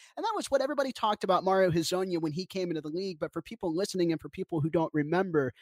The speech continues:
uh, last year, Mario Hezonja in a game against the Milwaukee Bucks, and this was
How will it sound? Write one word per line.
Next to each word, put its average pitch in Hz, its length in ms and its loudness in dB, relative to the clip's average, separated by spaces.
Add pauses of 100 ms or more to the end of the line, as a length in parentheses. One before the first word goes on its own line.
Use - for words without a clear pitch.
(400)
uh, 175 300 6
last 247 380 2
year, 180 220 4
Mario 175 340 4
Hezonja 147 560 0
in 135 100 -4
a 143 60 -4
game 170 500 4
against 175 680 0
the 165 60 -2
Milwaukee 151 580 -2
Bucks, 156 400 -2
and 151 140 0
this - 180 -2
was - 380 -2